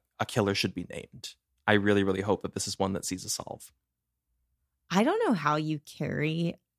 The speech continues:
Speaker 2: that image for the rest of your life without eventually confessing, like, even in his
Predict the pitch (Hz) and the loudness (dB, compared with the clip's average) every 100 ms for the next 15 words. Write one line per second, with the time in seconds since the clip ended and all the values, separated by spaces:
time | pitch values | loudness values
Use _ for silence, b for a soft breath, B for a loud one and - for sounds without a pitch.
0 | _ _ _ _ _ _ _ - 151 151 | _ _ _ _ _ _ _ -6 4 4
1 | - 139 139 135 131 - - 165 147 - | 4 -2 -2 -2 -2 -6 -2 0 0 0
2 | 131 - 156 123 120 107 147 - 147 - | -2 -2 -6 -4 -2 0 0 -2 -4 -2
3 | 135 - - - 131 139 - 131 - 165 | -2 -2 -4 -4 -6 -4 -6 -6 -6 -6
4 | 139 131 - 139 127 160 - 175 165 160 | -4 -2 -2 -2 -2 -4 -2 -2 0 -2
5 | - 151 139 147 - | 0 -2 0 0 -2